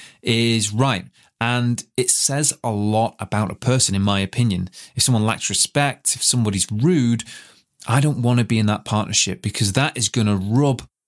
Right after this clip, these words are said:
off on people. I'm gonna be associated with that, and that is not who I want to be associated with. That's not what I want to be associated with. That's not my value. I don't want that to be part of a brand. And there are some very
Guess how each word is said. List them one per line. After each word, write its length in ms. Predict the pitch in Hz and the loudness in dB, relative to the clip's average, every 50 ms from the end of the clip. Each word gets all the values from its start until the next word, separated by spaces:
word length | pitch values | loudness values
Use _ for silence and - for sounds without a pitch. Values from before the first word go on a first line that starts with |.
| _ | _
off 260 | 131 143 151 - - | 0 0 0 0 0
on 140 | 127 120 123 | 0 0 2
people. 500 | - 131 143 156 156 - 170 165 160 151 - | 2 0 0 0 0 0 0 0 0 -2 -2
I'm 180 | - 117 127 131 | 0 0 2 2
gonna 140 | 135 127 | 2 0
be 120 | 101 110 98 | 0 0 0
associated 880 | 92 - - - - 127 135 139 135 - - 131 123 127 120 - - 104 | 0 0 0 0 0 0 -2 -2 -2 -2 -2 -2 -2 0 -2 -2 -2 -2
with 140 | 107 104 - | -4 -2 0
that, 240 | 120 127 135 - - | 0 0 0 -2 -2
and 180 | - 110 113 131 | -2 0 2 2
that 140 | 147 160 147 | 2 0 -2
is 100 | 113 117 | -2 0
not 340 | 117 117 120 117 113 110 | 0 0 0 -2 -4 -6
who 300 | - - 113 113 113 123 123 - _ _ _ _ _ _ _ - | -2 0 0 2 2 0 -2 -6 _ _ _ _ _ _ _ -2
I 100 | 110 107 | -2 0
want 140 | 110 107 | 0 0
to 40 | 104 | 0
be 60 | 98 | 0
associated 680 | 104 95 - 110 104 98 - - 107 98 - - 101 92 | 0 0 0 0 0 0 0 0 0 0 0 -2 -2 0
with. 300 | 101 120 135 135 - - | 0 0 0 -2 -4 -2
That's 240 | - 110 87 - - | -2 -2 -2 0 2
not 280 | 117 107 107 104 - | 2 2 2 0 -2
what 320 | 101 101 110 131 160 - - | 0 0 2 2 2 0 -2
I 100 | - 120 123 | -4 -2 0
want 120 | 113 123 | 0 0
to 60 | 120 | 0
be 80 | 104 117 | 0 0
associated 580 | 107 - 110 110 107 - 113 107 104 - 101 | 0 0 0 0 0 0 0 0 0 -2 0
with. 220 | 101 120 127 123 127 - - - _ - | 0 0 0 0 -2 -10 -18 -14 _ -2
That's 180 | 98 - - | -2 0 2
not 240 | 117 117 123 117 - | 2 2 0 0 -2
my 180 | 123 110 101 95 | -2 -2 -2 0
value. 680 | 90 92 110 110 117 123 127 123 123 123 120 120 117 | 0 0 0 2 2 2 2 2 2 2 2 2 0
I 100 | 90 95 | 0 0
don't 220 | 98 110 107 110 107 | 0 0 0 0 0
want 160 | 107 104 92 | -2 -2 -2
that 160 | 107 - - | -2 -2 -2
to 80 | - - | -2 -2
be 80 | 107 | -2
part 260 | 95 - 110 107 - | 0 0 0 0 0
of 80 | - - | -2 -4
a 100 | 95 87 | -6 -2
brand. 640 | - 120 113 110 113 123 131 139 143 139 135 131 - - - - - - - - - - _ | 0 0 2 2 2 2 2 2 4 2 2 0 -2 -8 -18 -18 -18 -18 -18 -18 -20 -6 _
And 400 | 110 104 104 104 104 104 104 98 | 0 0 2 2 2 2 2 2
there 120 | 107 104 104 | 2 2 2
are 80 | 101 | 0
some 200 | 101 - 107 98 | 0 0 0 0
very 340 | 92 104 107 113 110 101 95 | 0 2 2 2 2 0 -2